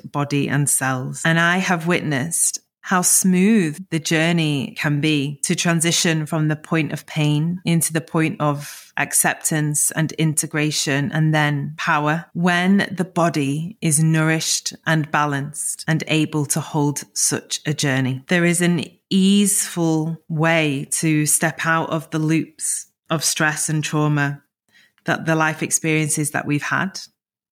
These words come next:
have brought to us. This is where the journey of remineralization, renourishment,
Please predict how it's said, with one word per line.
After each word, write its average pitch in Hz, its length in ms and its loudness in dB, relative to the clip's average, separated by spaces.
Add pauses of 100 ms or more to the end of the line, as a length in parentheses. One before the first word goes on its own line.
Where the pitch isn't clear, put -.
(240)
have - 260 -4
brought 147 280 -2
to 139 220 -4
us. 135 200 -8
This 180 220 2
is 202 160 0
where 170 220 2
the 160 120 0
journey 160 460 2
of 147 440 0
remineralization, 151 1600 0
renourishment, 156 1040 0